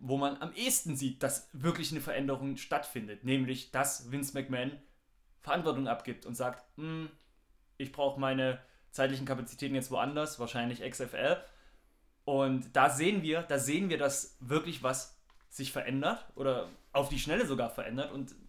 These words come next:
jetzt wollte ich mal mit dir drüber reden, wie du das, wie du das wahrnimmst, wie du das siehst und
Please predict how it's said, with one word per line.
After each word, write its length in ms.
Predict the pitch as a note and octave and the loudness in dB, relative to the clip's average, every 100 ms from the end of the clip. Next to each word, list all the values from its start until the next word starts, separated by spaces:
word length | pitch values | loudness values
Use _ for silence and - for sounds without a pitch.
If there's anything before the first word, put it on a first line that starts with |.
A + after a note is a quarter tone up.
| - - | -16 -10
jetzt 200 | D3+ C#3 | -8 -4
wollte 160 | D#3 D#3 | -2 -2
ich 60 | |
mal 60 | D#3+ | -4
mit 140 | D#3+ | -2
dir 100 | D3+ | -4
drüber 260 | C3+ C#3+ B2+ | -4 -2 -2
reden, 280 | D3 F#3+ D#3+ | 0 -2 -6
wie 100 | C#3+ | -8
du 120 | D3 | -8
das, 280 | D3 C#3 C3 | -6 -6 -6
wie 100 | C3+ | -4
du 140 | F#3+ | 2
das 220 | G#3+ G#3+ | 4 4
wahrnimmst, 580 | F3 F3 F3 F3 - - | 0 0 0 -4 -6 -8
wie 100 | C3+ | -8
du 120 | B2+ | -4
das 200 | C#3 C3+ | -4 -4
siehst 500 | E3 F#3 F#3+ - - C3+ | 0 0 0 -2 -6 -4
und 280 | C3+ C3 | -2 -2